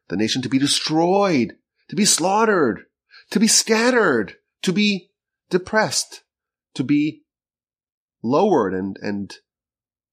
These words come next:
denigrated. And they take the Torah, instead of strengthening it, to weaken it and try to replace it.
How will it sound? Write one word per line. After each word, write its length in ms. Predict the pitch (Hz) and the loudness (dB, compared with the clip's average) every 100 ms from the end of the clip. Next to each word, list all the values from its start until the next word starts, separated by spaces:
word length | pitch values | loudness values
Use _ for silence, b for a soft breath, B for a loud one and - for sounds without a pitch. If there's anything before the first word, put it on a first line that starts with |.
| _ 107 | _ -4
denigrated. 760 | 139 180 220 123 80 78 76 - _ _ _ _ _ _ _ _ - | 2 2 4 0 -2 -8 -16 -20 _ _ _ _ _ _ _ _ -2
And 80 | 185 | 0
they 60 | |
take 160 | 180 226 | 2 0
the 80 | 240 | 2
Torah, 560 | 226 320 320 190 226 | 2 2 2 2 2
instead 200 | 190 214 | 0 0
of 160 | 202 - - | 0 -2 -8
strengthening 600 | - - 339 359 233 180 | -4 0 0 2 0 0
it, 280 | 226 233 - _ _ _ - | 0 -2 -18 _ _ _ -2
to 80 | 254 | 2
weaken 300 | 339 311 202 | 2 2 2
it 120 | 147 | 2
and 80 | 160 | 0
try 160 | 202 | 2
to 160 | 233 240 - _ _ _ _ _ _ _ _ _ _ _ _ _ _ _ 160 | 2 -2 -8 _ _ _ _ _ _ _ _ _ _ _ _ _ _ _ -6
replace 420 | 160 269 330 - | 0 0 0 -2
it. 240 | 80 - | -6 -10